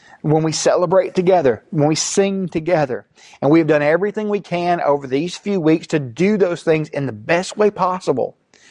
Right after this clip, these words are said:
But we do miss you. We love you. Here's what I want to do. I want to pray for you.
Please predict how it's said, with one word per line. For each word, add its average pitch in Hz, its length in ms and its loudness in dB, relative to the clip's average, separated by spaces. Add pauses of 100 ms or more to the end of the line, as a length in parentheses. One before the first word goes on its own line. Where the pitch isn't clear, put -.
(260)
But 139 80 2
we 143 160 2
do 139 220 0
miss 135 360 -4
you. 107 240 -10
We 120 140 0
love 117 320 2
you. 98 120 -6 (560)
Here's 175 120 0
what 185 80 4
I - 20 4
want 180 120 0
to 165 80 0
do. - 20 4
I 160 40 4
want 165 140 -4
to - 60 -20
pray 190 160 0
for 190 140 0
you. 214 240 0